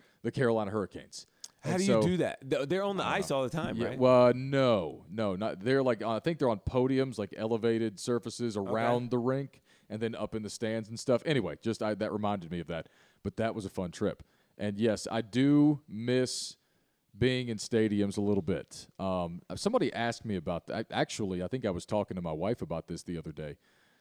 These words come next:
Speaker 1: Somebody, uh, or she, we, somebody, she asked me about stadiums and going
Speaker 2: Kyle, Kyle, hold on.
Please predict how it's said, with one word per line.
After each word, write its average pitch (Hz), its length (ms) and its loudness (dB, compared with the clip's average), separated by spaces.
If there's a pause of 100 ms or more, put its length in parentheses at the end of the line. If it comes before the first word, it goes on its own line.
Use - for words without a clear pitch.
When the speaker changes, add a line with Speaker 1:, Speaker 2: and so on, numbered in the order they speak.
Speaker 1:
Somebody, 123 520 2
uh, 101 120 2
or 98 240 -2
she, - 100 -8
we, 135 240 -2
somebody, 127 420 -14
she - 240 -4
asked 131 300 -2
me 101 260 -4 (320)
about 104 220 -2
stadiums - 720 -2
and 107 100 -8
going 117 160 2
Speaker 2:
Kyle, 107 160 -2 (120)
Kyle, 113 180 -4
hold 110 140 -6
on. 90 140 -12